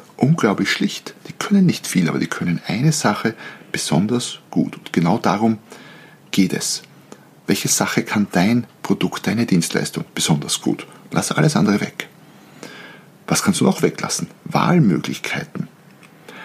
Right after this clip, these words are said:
Mach es deinen Kunden leichter, sich zu entscheiden, wenn sich der durch ein Angebot von fünfundzwanzig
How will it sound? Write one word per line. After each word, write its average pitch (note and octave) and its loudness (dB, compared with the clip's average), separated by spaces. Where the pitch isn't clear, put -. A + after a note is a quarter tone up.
Mach - 2
es D3+ 0
deinen F#2+ 2
Kunden A#2+ 0
leichter, D#2 2
sich - -2
zu - -2
entscheiden, - 2
wenn - 0
sich - -2
der - 0
durch - 0
ein G#2 4
Angebot A2+ 0
von A2 -2
fünfundzwanzig A2+ 0